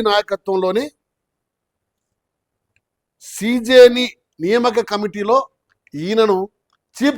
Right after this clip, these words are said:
కమిషనర్గా నియమించినారు. అంటే బీజేపీకి సంబంధించినటువంటి వ్యక్తిగా ఈరోజు చీఫ్ సెక్రటరీగా ఉన్నటువంటి పరిస్థితి ఉంది. ఇది స్పష్టంగా రాహుల్ గాంధీ గారు నిండు సభలోనే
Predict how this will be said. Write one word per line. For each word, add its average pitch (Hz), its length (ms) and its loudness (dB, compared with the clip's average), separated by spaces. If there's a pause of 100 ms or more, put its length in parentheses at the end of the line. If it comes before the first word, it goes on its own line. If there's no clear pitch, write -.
కమిషనర్గా 240 520 -4
నియమించినారు. 185 640 -2 (2250)
అంటే 156 260 -4 (1200)
బీజేపీకి 254 840 0
సంబంధించినటువంటి 214 1040 -6
వ్యక్తిగా 180 420 -2 (380)
ఈరోజు 185 320 -4 (160)
చీఫ్ 220 280 -12
సెక్రటరీగా 185 520 -8
ఉన్నటువంటి 156 420 -14
పరిస్థితి 143 380 -14
ఉంది. 135 180 -14 (960)
ఇది 185 180 -12
స్పష్టంగా 202 580 -4 (960)
రాహుల్ 208 340 4
గాంధీ 185 260 0
గారు 196 240 0
నిండు 180 240 -12
సభలోనే 180 360 -6